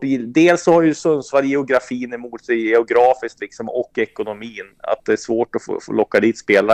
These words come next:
Jag menar... Ta spelare som Varberg till exempel,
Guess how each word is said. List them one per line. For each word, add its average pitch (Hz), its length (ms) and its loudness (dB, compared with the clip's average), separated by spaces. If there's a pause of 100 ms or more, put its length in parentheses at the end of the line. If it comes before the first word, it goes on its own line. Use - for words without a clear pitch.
Jag 113 80 0
menar... 113 160 2 (920)
Ta 170 200 4
spelare 170 380 2
som 160 200 -6
Varberg 151 380 2
till 143 140 -14
exempel, 135 600 -6